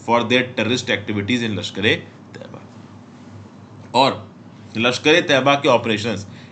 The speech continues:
in Myanmar, Bangladesh, Syria, Turkey, Gaza, इन सबको coordinate करता है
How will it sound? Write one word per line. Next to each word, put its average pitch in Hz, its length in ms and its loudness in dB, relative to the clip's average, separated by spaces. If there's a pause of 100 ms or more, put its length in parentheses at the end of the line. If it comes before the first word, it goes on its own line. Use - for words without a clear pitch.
(120)
in 120 140 2
Myanmar, 123 480 2
Bangladesh, 113 640 2
Syria, 143 500 2
Turkey, 131 520 0
Gaza, 120 380 2 (520)
इन 147 140 2
सबको 147 360 -4
coordinate 113 560 -2
करता 95 400 -8
है 104 160 -4